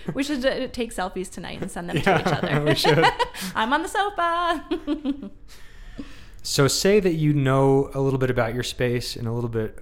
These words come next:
Speaker 2: about what you want out of it, and you might even have some idea about your budget. I think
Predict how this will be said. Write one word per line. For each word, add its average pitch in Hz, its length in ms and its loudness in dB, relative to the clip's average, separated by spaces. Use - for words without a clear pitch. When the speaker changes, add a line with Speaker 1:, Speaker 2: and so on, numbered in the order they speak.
Speaker 2:
about 110 200 -6
what 107 120 -6
you 104 100 -4
want 135 280 0
out 135 160 0
of 131 100 -2
it, 135 240 -2
and 127 180 0
you 127 80 -2
might 147 220 4
even 139 200 0
have 123 180 -4
some 135 180 0
idea 117 320 2
about 104 260 0
your 101 120 -6
budget. 113 680 -2
I 127 100 -6
think - 520 -6